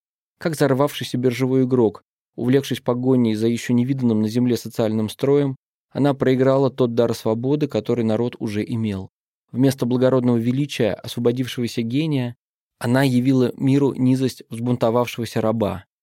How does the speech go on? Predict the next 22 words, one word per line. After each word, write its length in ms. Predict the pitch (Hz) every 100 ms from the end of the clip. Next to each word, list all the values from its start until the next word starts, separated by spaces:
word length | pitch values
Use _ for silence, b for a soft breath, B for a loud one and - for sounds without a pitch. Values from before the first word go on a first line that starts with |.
| _ _ _ _
А 140 | 123
русский 260 | 156 - 135
народ 300 | 127 117 117
выставила 500 | 135 135 123 113 107
в 60 |
виде 340 | 107 117 139 139
опьяневшего 640 | 104 120 120 135 - 120
колебана 680 | 110 123 123 117 104 98 95 _ _ _
на 80 | 120
позор 340 | 110 113 131 113
всему 260 | - 120
миру 260 | 113 131 127
и 80 | 101
всем 240 | - 113
векам. 500 | 113 - 95 92 95 _ _ _ _ _ _ _ _ _ _ _ _ _ _ _ _ _ _ _ _ _ 123
Велик 300 | 131 170 160
грех, 420 | 139 120 104 - _ _ _ -
велико 320 | 131 127 151
должно 300 | 139 120 131
быть 200 | 123 117
и 40 |
искупление. 680 | 117 - 127 113 101 98 95